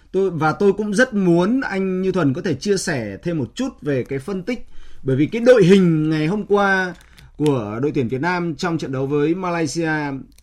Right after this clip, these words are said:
tôi thấy có những cái điểm lấn cấn. À, anh, anh Như Thuần có thể chia sẻ trước tiên cái quan điểm của anh Như Thuần, ờ,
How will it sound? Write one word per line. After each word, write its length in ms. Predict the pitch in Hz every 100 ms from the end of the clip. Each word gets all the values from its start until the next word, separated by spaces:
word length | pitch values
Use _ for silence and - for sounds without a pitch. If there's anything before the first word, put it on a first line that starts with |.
| -
tôi 140 | 185
thấy 140 | 175 151
có 200 | 156 160
những 160 | 180
cái 100 | 175
điểm 200 | 185 127
lấn 200 | 92 135
cấn. 240 | 143 135 - - _ -
À, 320 | 120 120 113
anh, 240 | - 175
anh 160 | - 214
Như 120 | 226
Thuần 200 | 208 156
có 100 | 202
thể 300 | 214 147 113
chia 220 | 104 214
sẻ 220 | 202 165
trước 220 | 117 226 220
tiên 260 | 240 214
cái 140 | 196 202
quan 180 | 214 208
điểm 260 | 196 117
của 340 | 101 123 107 101
anh 140 | 165 185
Như 100 | 185
Thuần, 380 | 175 131 117 98 -
ờ, 60 | _